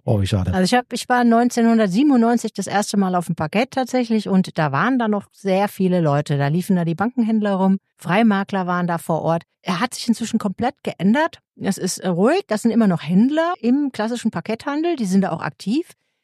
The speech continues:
Speaker 2: Wir nennen es aber Parketthandel wegen dem Boden und nicht, weil das wie früher vor Ort stattfinden würde. Und diese Menschen, die da vor Ort sind, haben auch eine Aufgabe, die überwachen die Preisfeststellungen, die sorgen für Referenzpreise und so weiter. Ich kürze das jetzt hier an der Stelle mal ab.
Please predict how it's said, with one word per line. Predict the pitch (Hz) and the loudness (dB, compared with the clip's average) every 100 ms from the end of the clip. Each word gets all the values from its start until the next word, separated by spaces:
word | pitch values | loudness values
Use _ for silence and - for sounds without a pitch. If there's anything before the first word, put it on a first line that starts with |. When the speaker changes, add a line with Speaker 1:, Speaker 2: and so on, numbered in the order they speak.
| - | -2
Speaker 2:
Wir | 190 | 2
nennen | 208 220 | 2 2
es | |
aber | 190 175 | 0 -2
Parketthandel | 175 - - 202 196 180 | -4 -8 -4 0 0 0
wegen | 180 180 | 0 0
dem | 170 | 2
Boden | 160 170 160 | 2 2 0
und | 156 156 | 0 0
nicht, | 180 - - _ _ | 0 -4 -16 _ _
weil | 190 | -2
das | 190 170 | -2 -2
wie | 175 | -4
früher | 190 208 202 196 | 0 2 4 2
vor | 185 165 | 0 -2
Ort | 143 220 - | -2 -4 -10
stattfinden | - - 185 247 220 220 | -6 -4 -2 0 2 2
würde. | 202 220 226 226 _ _ _ _ | 2 2 2 -2 _ _ _ _
Und | 214 196 | 0 2
diese | 208 214 208 196 190 - | 2 2 4 4 2 0
Menschen, | 180 214 269 - | -2 -2 -2 -4
die | 269 | -2
da | 220 208 | -2 -2
vor | - 175 | -2 -2
Ort | 135 202 226 | 2 0 0
sind, | - - 254 240 | -4 -2 0 2
haben | 226 | 0
auch | 139 | 0
eine | 175 135 | 0 0
Aufgabe, | 202 - - 277 254 | 0 -2 -2 0 0
die | 208 | 0
überwachen | 196 190 208 220 | 0 0 2 2
die | 190 | 0
Preisfeststellungen, | 196 247 - 226 - 214 202 190 190 | -2 -4 -4 -4 -2 0 2 4 2
die | 180 | 2
sorgen | 170 180 185 | 0 0 0
für | 180 180 | -2 -2
Referenzpreise | 175 185 214 - 190 185 | -2 0 -2 0 -2 2
und | 214 | 2
so | 196 | 4
weiter. | 170 196 214 | 4 2 0
Ich | 175 | -2
kürze | 185 - | -4 -4
das | 160 | -4
jetzt | 160 143 | -4 -4
hier | 165 151 | -2 0
an | |
der | 151 | 0
Stelle | 147 143 135 | 0 0 0
mal | 131 | 0
ab. | - 214 | 0 -2